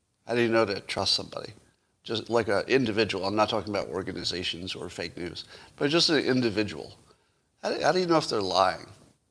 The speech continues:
And the answer is, you can't.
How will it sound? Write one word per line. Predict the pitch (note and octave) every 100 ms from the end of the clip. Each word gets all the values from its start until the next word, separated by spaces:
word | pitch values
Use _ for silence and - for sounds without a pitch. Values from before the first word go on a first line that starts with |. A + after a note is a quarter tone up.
| _ _ _ _ _ _ _ _ _ -
And | A#2
the |
answer | E3 F3+ D#3
is, | D3+ C#3+ - - _ -
you | A2
can't. | F#2+ - C#3 G#2 - -